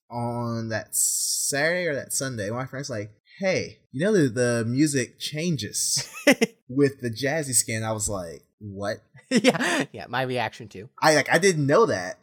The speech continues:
Speaker 2: Mm-hmm.
Speaker 1: And then, yeah, I was like, "She does that then." So I look, I, you know, did some Googling.
Speaker 2: Yep,
Speaker 1: I
Speaker 2: found
Speaker 1: found
Speaker 2: the
Speaker 1: out,
Speaker 2: music.
Speaker 1: I listen, I listened to it. I'm like, "All right, let me boot up Overwatch and grind out some boxes." So I do that. As you saw, I got the legendary Pharah skin.
Speaker 2: Yep, I saw
Speaker 1: Twice.
Speaker 2: that. <laughs> Twice. Of course, like I said,
Speaker 1: I
Speaker 2: loot
Speaker 1: got the
Speaker 2: boxes.
Speaker 1: legendary Pharah skin,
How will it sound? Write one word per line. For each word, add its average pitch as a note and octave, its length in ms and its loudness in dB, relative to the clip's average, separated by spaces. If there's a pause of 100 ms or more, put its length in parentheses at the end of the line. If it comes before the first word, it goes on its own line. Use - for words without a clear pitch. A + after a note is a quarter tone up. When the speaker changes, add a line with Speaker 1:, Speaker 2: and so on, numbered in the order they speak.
(120)
Speaker 2:
Mm-hmm. D3+ 240 -10
Speaker 1:
And C#3+ 120 0
then, D#3+ 180 0
yeah, F#3+ 240 4
I D#3 40 6
was - 120 2
like, D#3+ 120 0
"She - 80 -10
does A3+ 160 -4
that D3+ 100 -2
then." C#3 120 -4
So C#3 100 -2
I C3 160 4
look, E3 280 -2
I, C#3+ 80 2
you D#3 120 -4 (160)
know, D3+ 160 -4 (120)
did D3+ 140 -4
some G3 160 -6
Googling. A#2+ 400 -4 (140)
Speaker 2:
Yep, D#3 140 0
Speaker 1:
I - 40 -16
Speaker 2:
found C3+ 120 -12
Speaker 1:
found C#3 240 2
Speaker 2:
the C#3+ 40 0
Speaker 1:
out, C3+ 40 2
Speaker 2:
music. C3 260 0
Speaker 1:
I C#3+ 40 4
listen, D3+ 440 4
I C#3+ 80 2
listened F3 280 0
to C#3 140 4
it. B2+ 40 4
I'm B2 100 -2
like, G#2 280 -4 (300)
"All E3 80 2
right, E3 200 6
let E3+ 100 2
me - 80 2
boot G3 140 2
up - 80 -2
Overwatch D3 320 0
and A#2+ 80 -4
grind B2 160 -2
out B2 100 -6
some A2 80 -6
boxes." - 500 -10 (520)
So D3 160 -2
I E3 80 0
do B2 160 -6
that. A2 240 -4 (240)
As C#3+ 100 0
you F#3 80 -4
saw, D#3 180 2
I C3+ 60 6
got D3 120 0
the D3+ 60 0
legendary C#3 460 0
Pharah G#2+ 320 0
skin. A2+ 320 0 (140)
Speaker 2:
Yep, G3+ 240 -2
I C#3+ 40 0
saw F#2 60 2
Speaker 1:
Twice. B2+ 140 0
Speaker 2:
that. C3+ 140 0 (120)
<laughs> C3+ 140 -12
Twice. A#2 300 -2
Of - 120 -6
course, C#3 220 4
like D#3 120 0
I D#3+ 40 -10
said, B2 180 -4 (100)
Speaker 1:
I D#3+ 60 2
Speaker 2:
loot E3+ 60 4
Speaker 1:
got F#3 140 4
the F#3 40 4
Speaker 2:
boxes. D#3+ 220 6
Speaker 1:
legendary A#2+ 220 2
Pharah D3+ 240 2
skin, B3+ 260 -6